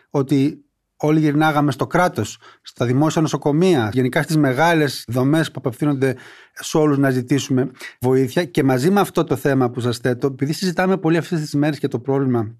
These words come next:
των τσιγκάνων, των Ρωμά, με αφορμή αυτό το δυσάρεστο περιστατικό και τα όσα ακολούθησαν, αυτού του είδους την υποκρισία για την οποία μιλήσατε πριν στην εκπαίδευση, τη βλέπουμε, νομίζω, πολύ καθαρά και με τους τσιγκάνους. Λέμε,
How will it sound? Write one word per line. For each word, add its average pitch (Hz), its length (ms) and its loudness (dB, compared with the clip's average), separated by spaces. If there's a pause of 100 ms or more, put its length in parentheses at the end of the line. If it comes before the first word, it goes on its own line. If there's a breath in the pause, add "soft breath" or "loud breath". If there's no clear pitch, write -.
των 113 120 -6
τσιγκάνων, 110 580 -2
των 113 180 -8
Ρωμά, 113 440 -2 (480 loud breath)
με 123 120 -2
αφορμή 120 400 -2
αυτό 117 240 -6
το 104 380 -10 (300 loud breath)
δυσάρεστο 113 560 -4
περιστατικό 113 460 -6
και 113 100 -4
τα 120 120 0
όσα 127 240 0
ακολούθησαν, 120 720 -4 (340 loud breath)
αυτού - 320 -6
του 208 100 -2
είδους 185 140 -2
την 196 120 2
υποκρισία 151 520 0
για 160 100 2
την 156 100 -2
οποία 156 140 0
μιλήσατε 151 280 0
πριν 147 160 -2
στην 143 160 -2
εκπαίδευση, 147 340 -2
τη 165 80 -4
βλέπουμε, 185 420 0
νομίζω, 175 240 -2
πολύ 160 200 0
καθαρά 139 380 0
και 110 140 -8
με 104 60 -6
τους - 160 -20
τσιγκάνους. 107 500 -8
Λέμε, 156 340 2